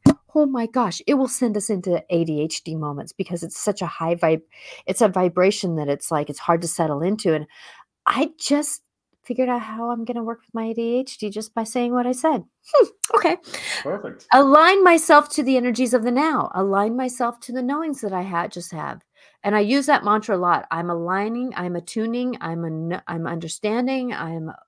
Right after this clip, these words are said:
Speaker 1: um, moving with the energies, the understandings that are coming to me. With grace and ease. I always add on grace and ease.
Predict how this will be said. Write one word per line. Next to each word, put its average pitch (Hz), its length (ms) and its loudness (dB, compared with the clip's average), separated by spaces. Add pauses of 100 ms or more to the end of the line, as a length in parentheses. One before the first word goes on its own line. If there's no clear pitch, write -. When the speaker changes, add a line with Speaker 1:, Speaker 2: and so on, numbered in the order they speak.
(120)
Speaker 1:
um, 156 340 -8
moving 196 580 -2
with 269 380 0 (460)
the 214 180 -4
energies, 208 640 -4
the - 100 -12
understandings 208 720 -8
that 147 120 -14
are 151 80 -8
coming 165 340 -8
to 147 200 -12
me. 135 240 -16 (1200)
With 165 200 -4
grace 165 320 2
and 240 100 -6
ease. 165 380 -6
I - 400 -16
always - 300 -16
add - 140 -10
on 170 160 -12
grace 165 280 -6
and - 140 -4
ease. 220 440 4